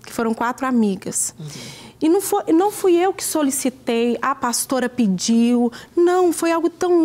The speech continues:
Speaker 1: leve, tão, tão normal do nosso dia a dia, assim. Elas,
Speaker 2: Espontâneo.
Speaker 1: espontâneo, que elas vieram pra mim, pra dentro da minha casa. Elas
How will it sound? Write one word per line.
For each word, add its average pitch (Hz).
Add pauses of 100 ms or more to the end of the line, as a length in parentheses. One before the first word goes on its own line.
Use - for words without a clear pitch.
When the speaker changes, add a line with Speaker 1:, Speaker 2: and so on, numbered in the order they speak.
(160)
Speaker 1:
leve, 302
tão, 330 (340)
tão 466
normal 381
do 349
nosso 339
dia 294
a 311
dia, 277
assim. 320 (260)
Elas, 320
Speaker 2:
Espontâneo. 202
Speaker 1:
espontâneo, 330
que 339
elas 302
vieram 269
pra 254
mim, 247
pra 233
dentro 262
da 311
minha 302
casa. 220 (840)
Elas 214